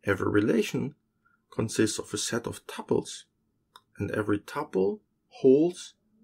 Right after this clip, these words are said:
a number of attribute values. So there is a clear analogy with object-oriented programming. Roughly speaking, the relations correspond to classes in object-oriented programming. You may think of the tuples as objects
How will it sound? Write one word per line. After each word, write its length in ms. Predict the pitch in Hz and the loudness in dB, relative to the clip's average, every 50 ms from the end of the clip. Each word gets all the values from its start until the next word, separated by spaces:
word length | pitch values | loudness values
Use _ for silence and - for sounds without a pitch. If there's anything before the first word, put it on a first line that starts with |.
| _ _ - | _ _ -2
a 80 | 120 | 0
number 380 | 117 110 107 110 123 123 117 110 | 2 2 2 2 0 0 0 -2
of 160 | 110 - - - | -2 -4 -4 -6
attribute 440 | - 98 - - 107 101 104 104 - | -6 -6 -6 -6 -4 -2 -2 -2 -2
values. 560 | - - - - - - _ - - - - _ _ _ _ _ _ _ _ _ - - - - - - - - - - _ _ _ | -4 -8 -8 -10 -14 -18 _ -20 -20 -20 -20 _ _ _ _ _ _ _ _ _ -20 -20 -20 -20 -20 -20 -20 -20 -20 -20 _ _ _
So 120 | - - 117 | -2 2 4
there 140 | 113 123 151 | 6 8 8
is 220 | 180 190 - 160 | 6 6 4 2
a 80 | 143 - | 2 2
clear 500 | - - - 156 160 160 151 139 - - | 0 -4 -4 -2 0 0 0 -2 -2 -2
analogy 720 | - 120 123 135 196 233 226 185 - - 107 101 104 - - - | -2 0 0 2 0 0 -2 -2 -4 -4 -4 -4 -4 -6 -4 -4
with 140 | 117 110 - - | -4 -4 0 0
object-oriented 880 | 127 127 - - 127 113 110 - - 107 101 104 104 98 92 101 - - | 0 0 0 -2 -4 -4 -2 -2 -2 0 0 0 -2 -4 -6 -8 -8 -8
programming. 560 | - - - - 202 185 131 98 98 107 - _ _ _ - - _ _ _ _ _ _ _ | -8 -4 0 2 2 2 2 0 -2 -6 -12 _ _ _ -20 -20 _ _ _ _ _ _ _
Roughly 360 | - 127 180 208 - - - | 2 2 2 2 0 -2 -4
speaking, 680 | - - - - - 101 95 - 117 139 175 202 196 156 | -4 -4 0 2 2 2 2 2 0 0 0 -2 -4 -2
the 120 | 104 104 104 | 0 2 6
relations 640 | 104 107 101 120 - 214 220 - - 160 147 - - | 6 6 8 8 6 6 4 2 -2 -6 -8 -8 -10
correspond 600 | - - 123 120 117 - - - 123 120 113 - | -2 2 2 2 2 0 -2 -2 -2 -2 -2 -4
to 80 | - | -8
classes 720 | - - - - - 117 120 135 151 151 - - - - - | -8 -8 -8 -4 -4 -2 -2 -2 -4 -4 -6 -8 -10 -8 -6
in 120 | 101 104 | -4 -2
object-oriented 840 | 98 101 92 - - 87 - - - 92 92 92 92 92 - - - | -2 -2 -4 -4 -4 -4 -4 -2 -2 -2 0 -2 -4 -6 -8 -12 -14
programming. 400 | - - 87 85 - - - - _ _ _ _ _ _ _ _ _ _ _ _ _ | -8 -6 -4 -4 -4 -6 -10 -16 _ _ _ _ _ _ _ _ _ _ _ _ _
You 140 | - 101 98 | -2 2 4
may 180 | 101 104 107 | 6 6 6
think 260 | 104 - - 139 156 - | 4 4 2 0 0 0
of 140 | 123 - | -2 -4
the 100 | - - - | -6 -10 -14
tuples 680 | _ - - 160 - 185 - - 117 107 101 - - | _ -6 -4 -4 -4 -2 -2 -2 -2 -2 -4 -8 -8
as 160 | - 104 - - | -8 -8 -4 -2
objects 680 | - 214 208 - - - 113 - - - - - - | -2 -2 -2 -4 -4 -2 -2 -2 -4 -10 -16 -18 -18